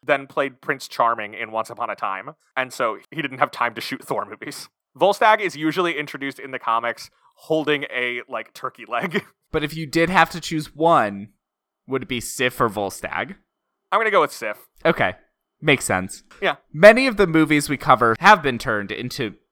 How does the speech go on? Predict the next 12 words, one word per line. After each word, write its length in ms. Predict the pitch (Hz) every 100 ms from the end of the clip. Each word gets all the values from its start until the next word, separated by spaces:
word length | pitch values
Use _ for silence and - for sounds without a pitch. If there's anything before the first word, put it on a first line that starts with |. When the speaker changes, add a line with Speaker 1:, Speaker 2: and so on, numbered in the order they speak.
| _
Speaker 2:
Broadway 320 | - 120 104 98
musicals. 600 | 101 95 - 92 98 -
Do 120 | 147
you 120 | 185
think 420 | 214 - 165 143 - - _
Thor 400 | 170 165 139 120
should 180 | 113 147
be 120 | 127 113
made 260 | 117 110
into 220 | 110 101 98
a 20 |
musical? 560 | 90 80 - - 139